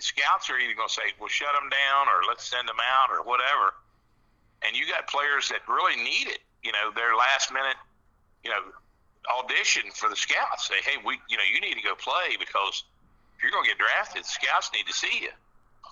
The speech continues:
So, you know, it, that's gonna change. And also with the new situation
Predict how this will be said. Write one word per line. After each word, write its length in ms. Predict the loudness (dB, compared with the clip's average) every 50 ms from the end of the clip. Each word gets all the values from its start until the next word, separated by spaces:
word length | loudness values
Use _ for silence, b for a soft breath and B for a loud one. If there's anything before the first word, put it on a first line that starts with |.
| -20 _ _ _
So, 420 | -10 -4 -2 0 0 0 0 -4 -6 _ -20 _ _ _ _ _ -6
you 80 | -2
know, 100 | 0 2
it, 380 | 4 4 4 2 2 -2 -6 -10 _ _
that's 280 | 0 2 2 2 0 -2
gonna 180 | -2 -2 -2 0
change. 600 | 2 2 4 4 2 2 -2 -4 -8 -12 -6 -2
And 100 | 2 4
also 460 | 4 4 4 2 2 2 4 2 2 0
with 200 | -2 -6 -6 -8
the 80 | -8
new 300 | -4 -2 -2 -2 -2 -4 -8 _ _ _ _ _ _ _ _
situation 760 | -10 -8 -6 -2 -2 -2 0 2 4 4 4 4 4 2 0